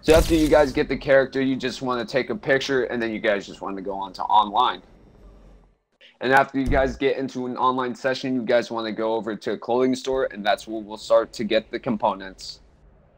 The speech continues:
And also, we probably will have to go to an ammunition to get body armor, but I'll check in the beginning before I go to the clothing store if I have body armor.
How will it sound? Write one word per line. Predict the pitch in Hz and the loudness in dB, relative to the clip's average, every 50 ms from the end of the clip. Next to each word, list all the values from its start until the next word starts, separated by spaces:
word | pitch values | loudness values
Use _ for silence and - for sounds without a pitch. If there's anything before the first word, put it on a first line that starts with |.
| _ _ _ _ _ _ | _ _ _ _ _ _
And | - 120 143 156 | 2 4 6 6
also, | 156 156 156 - - 147 | 6 6 4 2 0 0
we | 147 147 151 143 131 | 0 0 -2 -4 -4
probably | - - - 165 170 170 170 170 160 | -6 -6 -2 0 0 2 2 2 0
will | 143 131 143 139 139 | 2 4 4 4 4
have | 131 131 127 | 4 2 0
to | - 131 | -2 -4
go | 113 131 131 123 | -2 -2 -2 -2
to | 113 - 127 | -4 -4 -6
an | 120 113 | -4 -4
ammunition | 85 107 120 123 123 120 113 113 113 117 113 - - 120 107 | -4 -4 -2 -2 -4 -6 -4 -4 -4 -4 -4 -4 -8 -8 -6
to | 107 | -6
get | 107 110 120 113 107 | -2 0 0 0 2
body | - 104 107 110 113 120 120 | 4 6 6 6 6 4 2
armor, | 120 123 123 127 127 123 | 0 -2 -4 -6 -6 -2
but | 117 113 113 110 | 2 4 4 6
I'll | - - 117 123 127 123 | 6 6 6 4 4 2
check | - - 135 123 117 - | 0 0 0 0 0 -2
in | 117 113 | -6 -10
the | 110 | -8
beginning | 101 117 113 117 117 117 113 113 110 110 | -8 -8 -8 -8 -8 -8 -10 -12 -14 -12
before | 104 104 - - 110 113 113 110 | -12 -12 -12 -8 -2 0 0 0
I | 110 | 0
go | 107 98 110 107 | -2 -4 -8 -10
to | - - 110 | -10 -12 -16
the | |
clothing | - - 117 113 101 117 117 | -14 -8 -8 -8 -8 -8 -12
store | 104 - 117 113 110 | -10 -8 -4 -2 -2
if | 107 - - | -2 -2 -2
I | 95 92 | -2 -2
have | 92 90 | -2 -2
body | - 101 98 104 98 95 92 92 | -2 2 2 2 2 0 -2 -6
armor. | 87 73 76 67 62 - | -10 -12 -12 -16 -18 -20